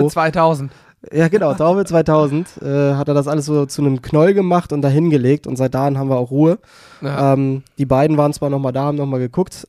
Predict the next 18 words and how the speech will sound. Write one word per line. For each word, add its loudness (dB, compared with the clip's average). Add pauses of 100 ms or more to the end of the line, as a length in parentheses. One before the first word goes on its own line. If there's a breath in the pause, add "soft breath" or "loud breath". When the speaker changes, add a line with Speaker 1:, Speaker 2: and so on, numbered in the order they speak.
Speaker 2:
haben 2
sich -2
jetzt -2
aber 0
wohl 2
doch 0
für -6
eine -4
andere 0 (420 loud breath)
örtliche 0
Lage 0
entschieden, -2
Speaker 1:
Ja. -2
Speaker 2:
worüber -2
wir -4
relativ -6
dankbar -6
sind. -10